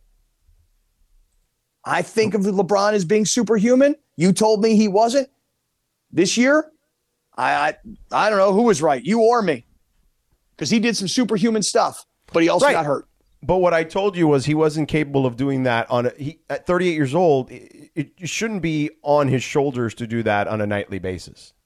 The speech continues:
Speaker 1: Then there's no reason to bring in another thirty-eight-year-old guy.
Speaker 2: Right. And I just don't see it happening.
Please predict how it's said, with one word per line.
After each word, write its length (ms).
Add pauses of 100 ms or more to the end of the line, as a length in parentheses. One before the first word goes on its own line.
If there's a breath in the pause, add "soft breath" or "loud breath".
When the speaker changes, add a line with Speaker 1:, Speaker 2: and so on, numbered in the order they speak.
(200)
Speaker 1:
Then 320
there's 300
no 320
reason 360
to 60
bring 220
in 140
another 360
thirty-eight-year-old 840
guy. 320 (340)
Speaker 2:
Right. 220 (1500)
And 160
I 120
just 160
don't 180
see 160
it 60
happening. 380